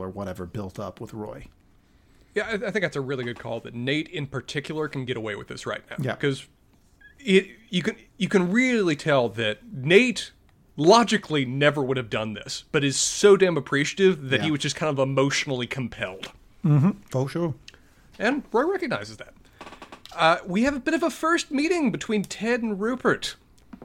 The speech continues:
Speaker 2: Uh, they discuss the idea that Rupert still very much views this as his club.
Speaker 1: Mm-hmm.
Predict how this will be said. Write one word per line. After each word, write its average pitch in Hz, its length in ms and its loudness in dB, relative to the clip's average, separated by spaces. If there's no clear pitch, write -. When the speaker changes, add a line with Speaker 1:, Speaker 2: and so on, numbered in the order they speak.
Speaker 2:
Uh, 120 500 2
they 165 200 2
discuss 294 480 0
the 233 160 -2
idea 160 320 0
that 151 140 -6
Rupert 147 320 -6
still 156 160 -4
very 139 120 0
much 135 160 -4
views 123 380 -6
this 131 300 -4
as 117 260 -10
his 147 480 -6
club. - 540 -12
Speaker 1:
Mm-hmm. 120 400 0